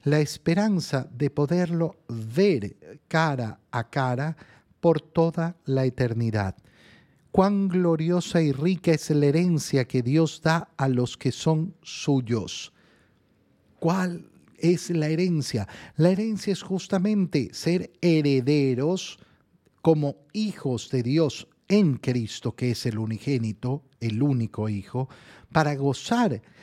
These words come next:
del reino del Padre, es decir, del reino de los cielos.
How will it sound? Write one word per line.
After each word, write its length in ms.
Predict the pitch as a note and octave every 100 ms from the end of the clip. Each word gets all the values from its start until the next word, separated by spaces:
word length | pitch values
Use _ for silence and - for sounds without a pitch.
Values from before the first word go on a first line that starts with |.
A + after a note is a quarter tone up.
| -
del 380 | D3 F3 D3+ D3+
reino 640 | D#3 A3+ A#3+ A#3+ A3+ G#3+ C#3+
del 260 | C#3+ D3+
Padre, 460 | C#3+ G#3 F3 C#3 B2+
es 140 | -
decir, 440 | D#3 - G3 G3+ F3
del 300 | C#3+ A#2 A2
reino 640 | B2 E3+ F#3+ F3+ F3 -
de 220 | A#2+ C3+
los 240 | A#2+ A#2 -
cielos. 560 | D#3+ D3+ A2+ F#2+ E2